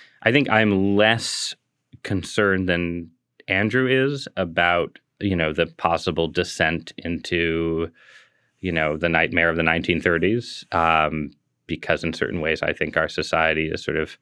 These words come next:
too old and rich and risk averse <laughs> for people to sort of go in for full scale street fight type politics. So, so in that, in that sense, I,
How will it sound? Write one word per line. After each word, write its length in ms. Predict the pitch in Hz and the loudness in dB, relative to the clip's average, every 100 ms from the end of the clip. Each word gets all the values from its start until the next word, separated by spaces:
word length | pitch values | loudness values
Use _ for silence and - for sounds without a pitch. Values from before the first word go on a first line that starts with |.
| _ - - _ | _ -20 -20 _
too 220 | - 104 87 | -4 -2 -2
old 420 | 90 85 85 82 | -2 -2 -2 -2
and 200 | 82 80 | -4 -2
rich 300 | 82 - - | -4 -4 -8
and 220 | 85 82 | -8 -4
risk 260 | 85 - 117 | -4 -2 0
averse 640 | 110 127 113 - - - | 4 4 2 -4 -6 -6
<laughs> 0 | |
for 240 | - 220 | 2 0
people 400 | - - 110 113 | 2 0 2 2
to 260 | - 123 104 - - - | 2 0 0 -6 -14 -2
sort 140 | - 101 | 2 4
of 140 | 107 | 4
go 260 | 104 98 98 | 4 6 8
in 220 | 95 98 | 6 4
for 180 | 95 90 | 2 0
full 280 | - 98 | 2 2
scale 360 | 90 - 92 92 | 2 0 2 2
street 400 | - - 92 87 | 0 -2 -2 0
fight 320 | - 87 80 | 0 0 0
type 240 | - 82 - | -2 -2 0
politics. 680 | 87 87 - 131 - - - _ - - _ - | 0 2 0 -4 -4 -16 -20 _ -20 -20 _ 2
So, 180 | 135 - | 4 6
so 140 | 135 | 6
in 100 | 117 | 8
that, 200 | 131 151 - | 6 6 4
in 140 | 113 | 6
that 160 | 123 123 | 6 4
sense, 580 | 120 101 90 - - - | 4 4 2 -6 -16 -6
I, 500 | - 90 90 90 82 | 2 4 4 4 0